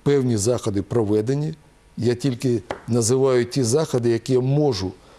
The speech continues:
їх сказати. Але, е, будуть, е, певні заходи, які я тут не можу сказати. І це буде, до речі, е, сюрприз для тих, які, е, захочуть перейти незаконно або законно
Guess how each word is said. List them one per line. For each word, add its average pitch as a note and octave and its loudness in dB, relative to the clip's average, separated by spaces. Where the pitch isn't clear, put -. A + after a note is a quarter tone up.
їх G2+ -4
сказати. F2+ -4
Але, C#3 2
е, G#2+ 0
будуть, C#3+ 0
е, B2+ 2
певні C3 0
заходи, B2+ 0
які A2+ -2
я B2 2
тут A#2 -10
не A#2+ 0
можу A#2 0
сказати. A#2+ -2
І - -4
це A#2+ 0
буде, B2 -2
до G#2+ 0
речі, A#2+ -2
е, F2+ -4
сюрприз C#3+ -2
для A2+ 0
тих, C#3+ -4
які, B2+ -2
е, - -12
захочуть C3 -2
перейти A2+ -2
незаконно G#2+ -2
або F#2 -2
законно G#2+ -4